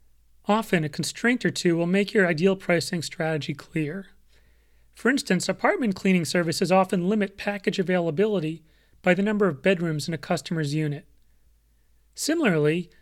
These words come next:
some exterminators set thresholds by the number of square feet within a building.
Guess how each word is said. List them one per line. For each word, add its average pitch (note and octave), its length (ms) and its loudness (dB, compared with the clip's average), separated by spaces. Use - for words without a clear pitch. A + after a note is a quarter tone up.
some A#3+ 240 -2
exterminators G#3 720 0
set F#3+ 220 0
thresholds E3+ 560 -2
by F3 140 -4
the D#3+ 80 -2
number G3 240 0
of - 80 -4
square F#3+ 320 2
feet F#3+ 360 -2
within E3 220 -2
a D#3 60 -2
building. D#3+ 460 0